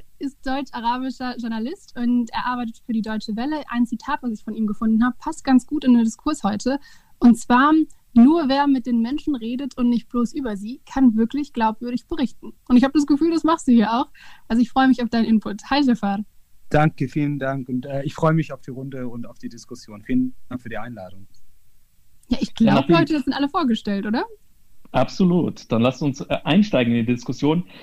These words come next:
Speaker 3: Nochmal für alle diejenigen, die sich fragen, was wir hier eigentlich machen. Wir haben in den letzten fünf Wochen experimentiert. Wir haben gesagt, wie können wir dieses neue, geile Audio-Medium dazu nutzen, dass wir vielleicht auch mal so über unseren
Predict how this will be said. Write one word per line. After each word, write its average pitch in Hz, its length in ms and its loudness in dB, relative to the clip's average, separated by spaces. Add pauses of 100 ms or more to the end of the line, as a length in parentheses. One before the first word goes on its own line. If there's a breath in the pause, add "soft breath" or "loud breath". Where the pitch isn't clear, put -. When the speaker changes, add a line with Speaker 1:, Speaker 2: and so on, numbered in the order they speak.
(120)
Speaker 3:
Nochmal 190 200 2
für - 140 -6
alle 175 160 0
diejenigen, 170 380 -4
die 156 80 -6
sich - 160 -6
fragen, 147 320 -2
was 139 160 -6
wir 131 40 -2
hier 131 140 -4
eigentlich 127 320 -6
machen. 113 300 -4
Wir 104 120 -4
haben 160 300 -4 (160)
in 143 80 -2
den 139 140 0
letzten 160 400 -6
fünf 175 320 -4
Wochen - 240 -10
experimentiert. 127 760 -4
Wir 143 60 -4
haben 135 140 -2
gesagt, 131 360 -4 (220 loud breath)
wie 151 100 -2
können 165 260 2
wir 143 100 4
dieses 127 340 -2
neue, 143 300 2
geile 139 420 0
Audio-Medium 139 1300 2
dazu 123 320 -2
nutzen, 147 380 0
dass 131 220 -4
wir 127 160 -4
vielleicht 131 360 -2
auch 151 220 -8
mal 139 160 -2
so 139 100 -6
über 139 220 -6
unseren 123 240 -8